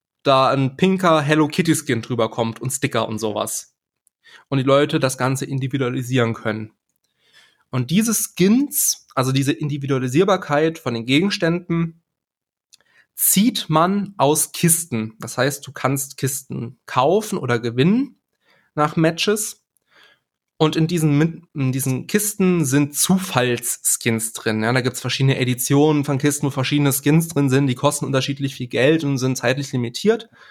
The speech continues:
Bla, bla, bla. Um diese Kisten aufzumachen und einen zufälligen Skin rauszuziehen, muss man einen Schlüssel kaufen.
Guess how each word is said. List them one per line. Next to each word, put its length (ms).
Bla, 200
bla, 200
bla. 440
Um 200
diese 200
Kisten 300
aufzumachen 560
und 120
einen 220
zufälligen 580
Skin 200
rauszuziehen, 560
muss 300
man 180
einen 220
Schlüssel 340
kaufen. 560